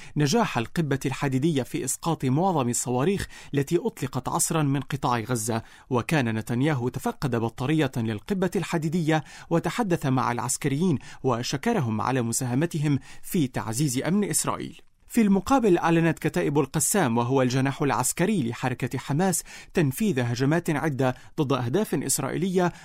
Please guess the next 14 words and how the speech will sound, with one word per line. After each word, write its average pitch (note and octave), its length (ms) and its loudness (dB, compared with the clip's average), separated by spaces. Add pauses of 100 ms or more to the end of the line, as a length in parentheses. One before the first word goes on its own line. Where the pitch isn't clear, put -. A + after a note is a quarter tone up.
عبر D#3 200 2
طائرات E3+ 500 0
مسيرة، E3 640 2 (200)
ومنها C#3 440 2
مطار D3 380 0
رامون C#3 360 2 (240)
على A#2 260 2
بعد C#3 300 2
نحو D3 300 0
مائتين C#3 540 0
وعشرين B2+ 640 0
كيلومتراً F#3 540 0
من C#3 180 2
غزة، A#2+ 380 0